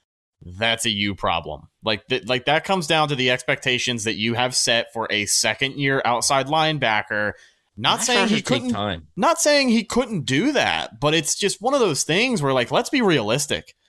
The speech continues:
Speaker 1: You know, let's look at the sample size he had in year one, splitting snaps the way that he did with a guy that already didn't want to come off of the field. You know, it, it was kinda tough to find a place, and here he is playing next to guys like Shaq Barrett. And, I mean,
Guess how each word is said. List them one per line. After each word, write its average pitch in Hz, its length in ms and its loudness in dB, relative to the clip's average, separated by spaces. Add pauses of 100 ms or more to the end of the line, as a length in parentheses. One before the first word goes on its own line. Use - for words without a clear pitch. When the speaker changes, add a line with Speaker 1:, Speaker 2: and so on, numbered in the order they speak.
(300)
Speaker 1:
You 143 60 0
know, 160 160 4
let's 156 240 2
look 190 140 2
at 233 80 -2
the 220 80 0
sample 165 340 0
size 147 320 2
he 156 120 2
had 131 280 2
in 151 80 -2
year 131 180 2
one, 131 380 0
splitting 131 560 0
snaps 143 460 2
the 160 80 0
way 123 180 2
that 135 100 2
he 151 120 0
did 127 200 0
with 135 120 -2
a 143 40 0
guy 123 340 2
that 151 120 0
already 147 380 2
didn't 127 300 -2
want 131 280 0
to - 100 -10
come 127 200 -2
off 123 200 0
of 120 60 -12
the 104 60 -8
field. 95 500 -4 (720)
You 151 100 2
know, 175 160 4
it, 175 180 2
it - 20 4
was 185 160 2
kinda 339 240 0
tough - 320 0
to 226 100 -2
find 214 300 0
a 196 40 -4
place, 190 460 2
and 139 100 0
here 170 200 2
he 175 100 4
is 196 240 2
playing 160 300 0
next 156 200 0
to 156 60 -8
guys 139 240 2
like 123 120 0
Shaq 131 360 0
Barrett. 208 420 2
And, 170 300 0
I 180 60 2
mean, 185 260 2